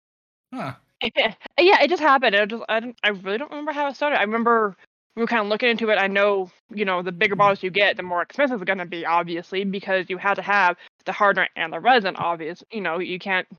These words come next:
Speaker 2: just buy it with already pre-mixed 'cause then it's already cured. You're, it's non-usable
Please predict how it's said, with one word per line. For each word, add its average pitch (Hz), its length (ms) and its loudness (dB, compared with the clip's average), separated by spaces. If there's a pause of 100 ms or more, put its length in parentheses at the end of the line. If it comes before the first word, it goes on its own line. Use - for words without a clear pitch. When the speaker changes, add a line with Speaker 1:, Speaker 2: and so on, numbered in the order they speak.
Speaker 2:
just 202 180 -8
buy 185 140 4
it 147 40 2
with 180 120 0
already 180 220 0
pre-mixed 185 440 -4
'cause 185 100 -6
then 196 160 -4
it's 196 200 -10 (720)
already 202 220 2
cured. 185 280 0
You're, 165 260 -4 (280)
it's 185 160 -6
non-usable 175 800 -2